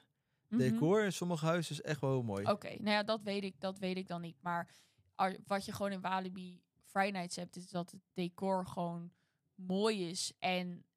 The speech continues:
Speaker 1: de make-up is insane en de outfits zijn insane. En je denkt echt, "What the fuck?" Le-, dat zeg ik, als je in een huis bent, kijk ook echt om je heen. Zeker in Jefferson's Manor.
Speaker 2: Dat is precies de enige die ik niet ga doen, maar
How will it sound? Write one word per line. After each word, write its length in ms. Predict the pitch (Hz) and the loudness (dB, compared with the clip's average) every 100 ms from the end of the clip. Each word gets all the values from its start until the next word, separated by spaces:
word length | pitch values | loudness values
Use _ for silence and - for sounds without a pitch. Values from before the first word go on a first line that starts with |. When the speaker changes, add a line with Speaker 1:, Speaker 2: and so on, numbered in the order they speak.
| _ _ | _ _
Speaker 1:
de 220 | - 185 185 | -12 -4 -2
make-up 500 | 180 180 - 214 - | 0 -2 -2 -2 -2
is 200 | 185 - | -4 -4
insane 760 | 190 175 - - 214 180 180 | -4 -2 0 2 2 0 -2
en 100 | 175 | -2
de 100 | 180 | -2
outfits 440 | - 190 - 180 - | 0 0 -2 -6 -4
zijn 180 | 185 180 | -4 -4
insane. 640 | 185 180 - 220 190 180 | -6 -2 0 2 0 0
En 160 | - 185 | -2 0
je 100 | 180 | 0
denkt 220 | 180 180 | 0 -2
echt, 240 | - 180 - _ _ _ | -6 -8 -10 _ _ _
"What 260 | - 202 208 | -2 0 2
the 80 | 196 | -2
fuck?" 260 | - 202 - | 2 2 2
Le-, 140 | 185 - - _ | -10 -10 -20 _
dat 240 | 196 247 | 4 4
zeg 260 | - 254 262 | 4 0 2
ik, 120 | 302 | -2
als 200 | - 233 | 0 -2
je 60 | 247 | -2
in 60 | |
een 120 | 226 202 | -4 0
huis 260 | 196 247 | 0 0
bent, 240 | 254 240 220 | -2 -6 0
kijk 300 | 208 240 262 | 4 4 2
ook 140 | 220 - - | -6 -6 2
echt 340 | 240 - - | 2 2 -2
om 100 | 214 | -4
je 80 | 185 | -4
heen. 360 | 180 185 156 190 | -2 -4 -4 -4
Zeker 540 | - 240 302 349 330 | 4 6 6 4 4
in 100 | 269 | 2
Jefferson's 540 | 214 208 202 208 185 185 | 2 -2 -2 -6 -4 -2
Manor. 420 | 175 160 113 180 _ _ _ _ _ _ | -4 -4 -6 -8 _ _ _ _ _ _
Speaker 2:
Dat 120 | - | -2
is 60 | 113 | -2
precies 280 | 113 - 123 | -2 -4 -4
de 100 | 135 | -2
enige 280 | 131 120 123 | 0 0 -2
die 80 | |
ik 100 | 117 | 0
niet 160 | 135 135 | 0 2
ga 100 | 120 | 0
doen, 260 | 110 196 160 | -2 -4 -2
maar 240 | 117 | -4